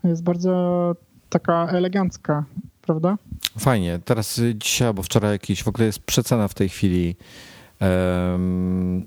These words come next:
Speaker 2: na trzy euro z pięciu. I jak możecie, to skorzystajcie, kupcie sobie, bo jest, y, naprawdę,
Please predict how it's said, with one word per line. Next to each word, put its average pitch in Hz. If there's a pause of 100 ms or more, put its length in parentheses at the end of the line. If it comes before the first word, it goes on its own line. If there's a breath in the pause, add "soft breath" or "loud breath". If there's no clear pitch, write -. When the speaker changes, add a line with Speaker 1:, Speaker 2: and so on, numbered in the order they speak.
Speaker 2:
na 92
trzy -
euro 92
z -
pięciu. 110 (760 loud breath)
I 110
jak 107
możecie, 107
to -
skorzystajcie, 90
kupcie -
sobie, 87
bo 85
jest, 80
y, 85
naprawdę, 85